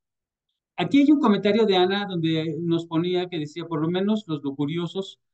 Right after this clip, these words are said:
Paolo y Francesca de la Divina Comedia, viven su castigo juntos".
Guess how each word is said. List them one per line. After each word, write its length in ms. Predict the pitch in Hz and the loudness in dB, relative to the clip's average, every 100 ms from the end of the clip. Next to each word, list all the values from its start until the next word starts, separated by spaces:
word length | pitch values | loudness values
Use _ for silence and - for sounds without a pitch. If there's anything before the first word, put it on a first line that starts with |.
| _ _ | _ _
Paolo 260 | 139 151 185 | 0 2 2
y 40 | 185 | 0
Francesca 640 | 135 127 135 160 - 175 | -2 -2 -2 -4 -2 -4
de 100 | 139 | -2
la 100 | 127 | -2
Divina 300 | 131 151 156 | -2 -2 -2
Comedia, 480 | 139 143 151 160 160 _ _ _ | -2 -4 -4 -6 -8 _ _ _
viven 260 | 151 180 180 | -2 0 0
su 140 | 160 | -2
castigo 420 | 127 123 160 160 151 | -8 -10 -6 -4 -2
juntos". 460 | 185 190 185 - | 0 0 -2 -8